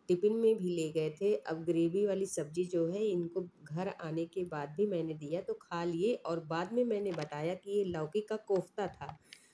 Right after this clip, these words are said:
तो बच्चे खा लिए कह रहे, "मम्मा बहुत टेस्टी था।" तो इसी तरीके से आप भी बनाइएगा फ्रेंड्स और इस लौकी के कोफ्तों को लाइक कीजिएगा फ्रेंड्स,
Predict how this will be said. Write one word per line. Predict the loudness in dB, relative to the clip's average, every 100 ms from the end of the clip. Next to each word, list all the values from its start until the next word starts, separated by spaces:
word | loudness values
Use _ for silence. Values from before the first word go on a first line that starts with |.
| -10 -2
तो | 0
बच्चे | 0 2 0
खा | 2 2
लिए | 6 6
कह | 6 2
रहे, | 4
"मम्मा | 2 2 0
बहुत | 0 0 0 -2 _ _ _ 2
टेस्टी | 2 2 -4 -8
था।" | -6 -6 -6 _ _ _ 0
तो | 2 4
इसी | 2 -2
तरीके | 0 2 4 4
से | 4 2
आप | 0 -2 -4 2
भी | 2
बनाइएगा | 2 0 0 0 2 2 0
फ्रेंड्स | 0 2 2 0 -8 -20 _ _ _ _ _ -4
और | 2 2
इस | 2 2 2 2
लौकी | 4 4 2 -2
के | 0 2
कोफ्तों | 4 2 2 -2 -2 -2 -12 -10 -2
को | 6 6 6 -4 _ -16 -12 2
लाइक | 6 8 8
कीजिएगा | 4 -2 2 4 6 4
फ्रेंड्स, | 2 2 2 2 -2